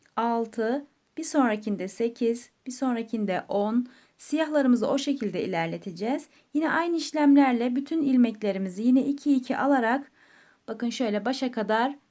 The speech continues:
gelelim. Tekrar ikinci de sıradan da bir tane daha yaparak yine göstermek istiyorum.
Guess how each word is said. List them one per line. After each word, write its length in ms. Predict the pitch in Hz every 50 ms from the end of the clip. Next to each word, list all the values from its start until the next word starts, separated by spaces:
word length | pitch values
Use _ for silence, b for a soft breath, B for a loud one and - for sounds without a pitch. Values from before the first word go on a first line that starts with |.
| _ _ _ -
gelelim. 640 | 254 247 214 202 190 170 170 190 220 285 285 285 _ _ _ _ _ _ _ _ _ _ _ _ _ _ _ _ _ _ _ _ _ _ _ _ _ _ _ _ _ _ _ _ _ _ _ _ _ _ _ _ _ _ _ _ _ b b b b b b _
Tekrar 440 | - - 339 294 - - 247 254 277
ikinci 400 | 277 277 - 311 320 311 302 294
de 220 | 294 302 294 285 262
sıradan 560 | - - 254 226 208 190 196 185 185 185 180
da 200 | 208 226 240 247
bir 180 | 285 302 294
tane 260 | 294 254 208 190 185 180
daha 160 | 190 190 185
yaparak 460 | 208 240 233 262 226 226 254 320 - -
yine 200 | 277 254 254 277
göstermek 580 | 277 247 240 240 - - 214 202 190 180 185 -
istiyorum. 600 | - - - - 175 170 170 185 233 285 285